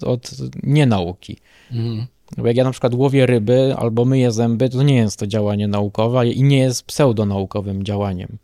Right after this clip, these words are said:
Speaker 2: Mhm.
Speaker 1: Ale na, na, na pewno, kiedy dokonuję eksperymentu na uniwersytecie i w-, wlewam do probówki kw-, kwas, no to wtedy i do zasady jakiejś, którą mam w tej probówce, no to uprawiam naukę.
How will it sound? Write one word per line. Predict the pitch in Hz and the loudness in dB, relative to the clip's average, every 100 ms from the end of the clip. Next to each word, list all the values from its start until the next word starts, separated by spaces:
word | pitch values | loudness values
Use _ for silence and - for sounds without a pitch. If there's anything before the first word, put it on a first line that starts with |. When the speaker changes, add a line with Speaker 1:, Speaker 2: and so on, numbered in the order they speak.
| _ _ | _ _
Speaker 2:
Mhm. | 147 127 117 _ - - | -8 -8 -10 _ -16 -2
Speaker 1:
Ale | 113 139 | 2 2
na, | 139 143 | 2 0
na, | 151 151 | 0 2
na | 151 | 2
pewno, | 151 160 156 147 | 4 4 4 2
kiedy | 147 135 131 | 0 0 0
dokonuję | 120 117 135 147 143 | 0 -2 0 2 4
eksperymentu | 135 - - 135 127 120 110 131 | 2 0 0 2 4 2 0 0
na | 131 123 | 2 2
uniwersytecie | 120 117 120 113 113 110 104 - 127 120 | 2 2 2 0 0 0 0 0 0 0
i | 113 110 | -2 -2
w-, | 113 - | -6 -6
wlewam | 113 120 113 110 | 0 2 2 0
do | 110 | -2
probówki | - - 110 110 - - 107 | -4 -4 -2 -4 -6 -10 -10
kw-, | - - | -10 -20
kwas, | - - 113 135 - 120 | -16 0 0 0 -2 -6
no | 117 | -4
to | 117 | -6
wtedy | - 120 113 | -2 -2 -2
i | 117 - - - - - | -8 -8 -10 -12 -12 -6
do | 127 | -2
zasady | 117 120 120 107 113 | 0 0 0 0 0
jakiejś, | 123 107 117 117 | 0 -2 -4 -6
którą | - 113 | -8 -6
mam | 113 110 107 | -4 -4 -4
w | - | -4
tej | 107 | -4
probówce, | 117 107 107 - 131 - _ - _ - | -2 -2 -4 -2 -2 -2 _ -20 _ -6
no | - | -2
to | |
uprawiam | 123 139 131 131 | 0 2 2 2
naukę. | 131 113 92 - | 2 0 -2 -6